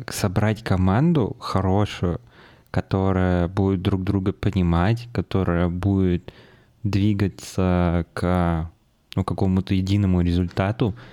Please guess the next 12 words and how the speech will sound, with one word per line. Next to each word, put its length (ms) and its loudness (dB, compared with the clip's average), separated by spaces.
и 60 0
еще 600 0
и 280 2
друг 280 -2
друга 300 0
подбадривать 720 -2
в 60 -20
каких-то 420 -4
там, 320 -2
<laughs> 440 -2
ну, 100 2
сложных, 600 -2